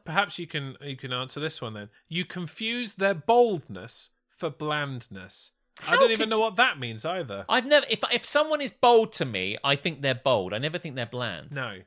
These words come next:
Speaker 2: But Sean does bring back warm childhood memories whenever I see him.
Speaker 1: Does he?
Speaker 2: Mm.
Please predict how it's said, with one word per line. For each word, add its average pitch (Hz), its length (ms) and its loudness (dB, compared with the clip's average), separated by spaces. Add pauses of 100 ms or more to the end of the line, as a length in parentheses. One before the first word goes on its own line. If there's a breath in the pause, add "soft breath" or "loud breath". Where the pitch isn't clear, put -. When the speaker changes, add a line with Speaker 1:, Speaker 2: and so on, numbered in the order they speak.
(320 soft breath)
Speaker 2:
But 190 140 -6
Sean 202 460 0
does 151 220 0
bring 156 300 -8
back 139 220 -2
warm 131 360 -4
childhood 123 460 -6
memories 101 360 -8
whenever 92 260 -12
I 90 60 -8
see 92 240 -12
him. - 180 -20 (220)
Speaker 1:
Does 120 200 -14
he? 98 60 -20 (200)
Speaker 2:
Mm. 92 260 -10